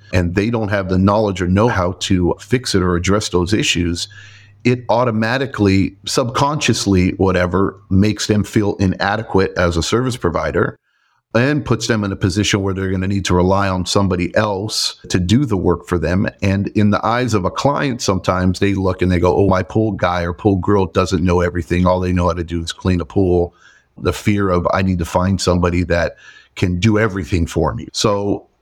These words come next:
the reason why we picked heaters as the class that we wanted to teach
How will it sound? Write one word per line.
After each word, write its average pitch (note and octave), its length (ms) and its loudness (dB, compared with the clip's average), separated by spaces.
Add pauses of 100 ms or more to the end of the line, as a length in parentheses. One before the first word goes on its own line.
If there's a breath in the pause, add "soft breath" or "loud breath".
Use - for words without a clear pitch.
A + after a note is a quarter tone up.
the A2+ 180 4
reason B2+ 380 0
why A2+ 160 0
we G#2+ 120 -2
picked A#2+ 360 -2
heaters G#2 760 2
as F#2 480 0 (120)
the G2 180 0
class F#2+ 460 -2
that F2+ 120 2
we F#2 100 2
wanted F2+ 420 2
to F2+ 80 -2
teach - 340 0